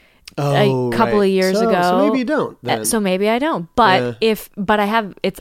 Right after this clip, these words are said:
Speaker 2: I have something.
Speaker 1: Yeah.
Speaker 2: I have something that's, like,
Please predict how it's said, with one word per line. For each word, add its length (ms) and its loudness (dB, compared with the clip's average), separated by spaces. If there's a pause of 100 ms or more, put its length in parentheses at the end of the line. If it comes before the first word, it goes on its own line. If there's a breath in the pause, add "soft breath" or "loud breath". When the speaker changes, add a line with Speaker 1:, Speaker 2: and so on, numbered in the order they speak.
Speaker 2:
I 120 0
have 280 0
something. 520 -4
Speaker 1:
Yeah. 220 -2
Speaker 2:
I 120 0
have 160 -4
something 540 -4
that's, 320 -6
like, 340 -4